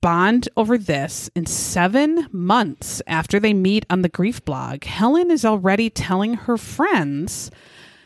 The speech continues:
online that she has met a new man. And she says,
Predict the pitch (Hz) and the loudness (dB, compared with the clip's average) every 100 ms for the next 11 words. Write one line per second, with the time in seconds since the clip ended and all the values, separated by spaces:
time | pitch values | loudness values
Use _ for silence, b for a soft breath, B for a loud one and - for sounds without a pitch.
0 | B B 202 220 196 214 240 - 185 - | B B 0 2 2 2 2 0 -2 -2
1 | - 220 - 254 233 247 208 180 175 208 | 0 0 -2 -2 0 -2 -2 -2 2 0
2 | 254 285 254 196 202 233 214 196 285 165 | 0 0 2 4 4 2 0 0 0 0
3 | 143 185 262 _ - 226 - - 302 403 | -2 -4 -6 _ -2 0 0 0 0 0
4 | - 381 427 294 220 254 - - | 0 0 2 4 2 0 -4 -12